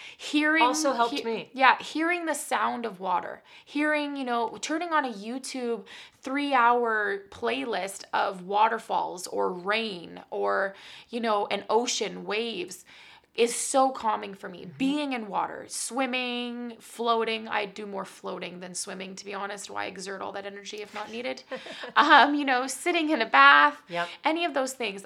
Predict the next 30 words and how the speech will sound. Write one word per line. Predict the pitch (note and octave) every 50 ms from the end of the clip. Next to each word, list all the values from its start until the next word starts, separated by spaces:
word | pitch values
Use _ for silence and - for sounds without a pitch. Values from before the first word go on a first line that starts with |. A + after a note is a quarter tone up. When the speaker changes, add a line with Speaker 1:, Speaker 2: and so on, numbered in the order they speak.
| - -
Speaker 1:
I | B3 B3+ C4+
love | C#4+ C#4 C4 B3 -
being | - B3 A#3+ A3+
outside, | A3+ G#3 - - - A#3 G#3+ G#3+ B3 C#4+ D4+ A#3+
going | B3 A#3 A#3 A#3 A#3
for | - - A3+
a | A3
nice | G#3+ G#3 G3+ G3+ G3 -
walk. | G3 F#3+ G#3+ A3 C4 D#4 - - - - - - - A#3
Um, | A#3 A3+ A3 G#3+ G#3+ G#3 G#3+ G#3+ G#3+ -
you | A#3 A#3+
know, | B3 A#3+
nothing | A#3 A3+ A#3+ A#3+ - C4+ B3
that | A#3+ G#3+
it's | G#3 G3+ - G#3+
exerting. | G3+ - - G#3 G3 G3 A3 G#3+
I'm | G#3 G#3
not | G#3+ G3+ F#3+
mountain | F#3+ F#3+ F#3 G3+ G3 G3+ G3+ -
climbing, | - - F#3 F3+ F#3+ G3 G#3+ B3+ E4+ F#4 F#4 - - - - - - -
you | C#4
know, | C4+ C#4 C#4+ C#4
but | C4 B3
I'm | B3 B3 A#3+
walking. | A#3 A#3 A#3 A#3 A#3+ A#3 - C4+ C4 B3+ B3+ B3+ C4 C4 - - - - - - - -
Uh, | - A#3 A#3+ A#3 A3
the | A3+ - A#3+
scent | - - - C4+ C4+ C#4 C4+
of | C4 G#3+ G3+ F#3+
lavender | G3+ G3+ F#3+ G3 A3 A3+ B3 B3 B3 C4+ C4+ C#4 D4 D4+